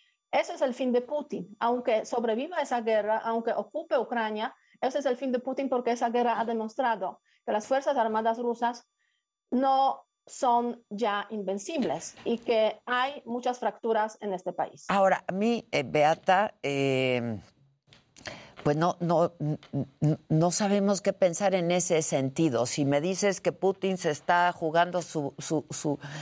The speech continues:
Speaker 2: es-, es-, esta guerra le significa la vida o la muerte, ¿puede llegar a excesos y a extremos que nadie quisiéramos ver?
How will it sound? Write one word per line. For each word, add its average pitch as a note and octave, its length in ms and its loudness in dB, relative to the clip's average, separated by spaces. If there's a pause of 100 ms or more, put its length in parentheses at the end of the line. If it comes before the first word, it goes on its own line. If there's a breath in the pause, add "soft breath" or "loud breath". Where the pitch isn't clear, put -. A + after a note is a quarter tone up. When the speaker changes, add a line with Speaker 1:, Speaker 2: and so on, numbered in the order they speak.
(160 loud breath)
Speaker 2:
es-, D#3 280 0
es-, E3+ 140 -4 (200)
esta F#3 320 2
guerra F#3 520 4
le D#3+ 160 0
significa D3+ 640 0
la D3+ 140 2
vida E3 320 4
o C#3+ 100 4
la C3 220 2
muerte, C#3+ 760 0 (640 loud breath)
¿puede A#3 300 2
llegar F#3 760 0 (240)
a C3+ 640 2
excesos G3 800 0
y F#3+ 100 2
a C3+ 100 4
extremos F#3 1120 0
que C#3+ 140 0
nadie F3+ 340 -2
quisiéramos F3+ 800 -2
ver? D#3+ 360 0